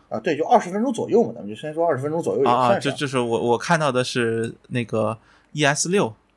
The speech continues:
Speaker 2: 就是四百七十二期是二十四分钟。
Speaker 1: 啊，对。
Speaker 2: 这个是，是 B，对，就，就这个了。
Speaker 1: 嗯。唉。
Speaker 2: 真的是。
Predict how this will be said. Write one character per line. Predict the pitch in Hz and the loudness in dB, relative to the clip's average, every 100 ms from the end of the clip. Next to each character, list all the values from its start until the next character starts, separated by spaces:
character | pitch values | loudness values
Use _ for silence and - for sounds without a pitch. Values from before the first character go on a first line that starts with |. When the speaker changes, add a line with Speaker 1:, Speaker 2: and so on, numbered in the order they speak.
| - | -8
Speaker 2:
就 | 117 | -4
是 | - 110 117 | 0 0 0
四 | - | -2
百 | 139 110 | 0 0
七 | - 143 | -2 -4
十 | 156 | 0
二 | 170 113 | 0 0
期 | - | -4
是 | 117 - | -2 -2
二 | 127 | -2
十 | 131 | -4
四 | - 120 | -4 -6
分 | 120 | -8
钟。 | - 113 _ | -14 -18 _
Speaker 1:
啊， | 135 127 127 | -2 -2 0
对。 | 170 | 0
Speaker 2:
这 | 113 | 0
个 | |
是， | - 113 104 - | -2 -10 -10 -12
是 | - 117 | -12 -12
B， | - 117 104 _ _ _ - | -8 -10 -10 _ _ _ -14
对， | 92 113 _ | -14 -14 _
就， | - | -8
就 | 113 120 | -4 -2
这 | 113 85 | -2 -4
个 | 78 | -6
了。 | - | -12
Speaker 1:
嗯。 | 80 - _ _ _ _ _ _ _ _ _ _ _ _ _ _ _ | -18 -20 _ _ _ _ _ _ _ _ _ _ _ _ _ _ _
唉。 | - - - _ _ _ _ _ _ _ _ _ _ _ _ _ _ _ _ _ _ _ _ _ _ _ _ _ _ _ | -14 -14 -16 _ _ _ _ _ _ _ _ _ _ _ _ _ _ _ _ _ _ _ _ _ _ _ _ _ _ _
Speaker 2:
真 | - 107 | -12 -12
的 | |
是。 | - - | -12 -18